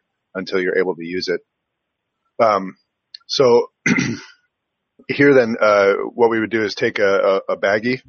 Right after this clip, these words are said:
uh, or a vacuum seal bag, depending on what you have. Uh, sometimes you can just use, like, a one gallon freezer bag, anything that seals. Um, and you wanna start with, this is a, a, also, this is a wet cure, not a dry cure.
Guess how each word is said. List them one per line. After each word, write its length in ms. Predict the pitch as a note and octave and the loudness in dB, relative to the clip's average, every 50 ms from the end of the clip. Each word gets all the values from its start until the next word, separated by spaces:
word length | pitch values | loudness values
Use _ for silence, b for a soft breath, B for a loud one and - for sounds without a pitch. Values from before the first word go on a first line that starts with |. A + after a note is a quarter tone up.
| _ | _
uh, 140 | - G#2 G2 | -2 -2 -2
or 240 | F#2+ F#2 G2+ G2 G2 | 0 0 0 -2 -2
a 80 | F#2+ F2+ | -2 -4
vacuum 460 | - G2+ G2 G#2 - - A2+ A2+ A2 | -4 -4 -4 -4 -6 -8 -10 -8 -8
seal 280 | - - A#2 A2+ A2+ | -8 -6 -4 -4 -4
bag, 420 | G#2+ G2+ A2 A2+ A#2 A#2+ A#2+ B2+ B2+ _ b b b b _ | -2 -2 -2 0 0 0 -2 -4 -14 _ b b b b _
depending 340 | - - - A#2 A2 G#2+ G#2 | -14 -8 -6 -6 -6 -4 -6
on 180 | G2 F#2+ G2 | -6 -6 -4
what 140 | G2 G#2 - | -4 -6 -4
you 120 | G#2 G2+ | -4 -8
have. 360 | F#2 F2 G2+ G2 G2 G#2 G#2+ G#2 _ - | -6 -2 0 0 0 0 -2 -4 _ -2
Uh, 140 | F#2+ F#2+ F#2 | 0 0 0
sometimes 400 | - - G#2+ G#2 - G#2+ G2+ F#2 | -2 -4 -10 -6 -6 -6 -6 -6
you 100 | G2+ G2 | -10 -10
can 140 | - A2 G2+ | -10 -10 -8
just 220 | G2 G2 F#2 - | -8 -8 -8 -8
use, 220 | - G2+ G2+ G2 - | -8 -10 -10 -8 -6
like, 140 | G#2 G2 F#2 - | -6 -6 -4 -4
a 60 | F#2+ | -4
one 220 | F2+ F#2+ F#2+ G2 | -2 -2 -4 -4
gallon 320 | F#2+ G2+ F#2+ F#2+ F#2+ F#2 F2+ - | -4 -4 -4 -2 -4 -6 -8 -10
freezer 300 | - G#2 G2 F#2+ G#2 G2 | -8 -8 -8 -6 -8 -4
bag, 240 | - G2+ F#2+ F#2+ F#2 F2 | -2 -2 -2 -2 -2 -4
anything 320 | F#2+ G2+ G2 - A#2 G#2+ | -6 -6 -8 -8 -10 -10
that 140 | F#2+ F2+ - | -10 -8 -6
seals. 640 | - - - - G#2+ G#2 F2+ E2 E2 - - - - b b b b b b b b b b _ | -2 -2 -2 -2 -2 -2 -2 -2 -2 -4 -6 -10 -10 b b b b b b b b b b _
Um, 420 | F#2 F#2+ F#2+ F#2+ F2+ F2+ F2+ D#2+ _ _ _ _ B B B _ _ _ | 2 2 2 2 0 -2 -8 -16 _ _ _ _ B B B _ _ _
and 320 | G2 G2 G2 G2 G2 G2 G2+ | 0 0 0 0 -2 -4 -2
you 100 | G#2+ G#2+ | 0 2
wanna 180 | A2 G#2 G2 | 2 2 2
start 340 | - - - B2+ A#2 A#2 - | -2 0 2 2 2 2 2
with, 200 | A2+ G#2+ G2 - - - _ - _ _ | -2 -4 -4 -4 -10 -20 _ -20 _ _
this 220 | _ G#2 B2+ B2+ - | _ -4 -4 -2 -2
is 120 | D3 G#2+ | -2 0
a, 40 | A2 | 2
a, 460 | A2+ G#2 G2+ F#2+ - - G2+ G2 G2 - - | 2 2 2 0 0 -2 0 0 0 0 0
also, 300 | G2 G2+ - - A2 G2 | -2 -2 0 -2 -6 -4
this 200 | G2 G2 - - | -4 -6 -6 -6
is 100 | G2+ F2+ | -6 -6
a 80 | F2+ | -8
wet 340 | E2+ E2+ G2 G#2 A2+ - - _ | -6 -2 0 0 0 -2 -4 _
cure, 380 | - - - A2 A2+ B2 B2+ - | -14 -10 -4 -2 -2 -2 -2 -4
not 220 | - G2+ G2 G2 G2+ | -6 -2 -2 -2 -2
a 60 | F#2 | -2
dry 280 | - G2+ F#2+ G2 G#2 G#2+ | -2 0 0 0 0 0
cure. 400 | - - - A#2 A#2 B2 B2+ - | -4 -4 -2 0 0 0 -2 -8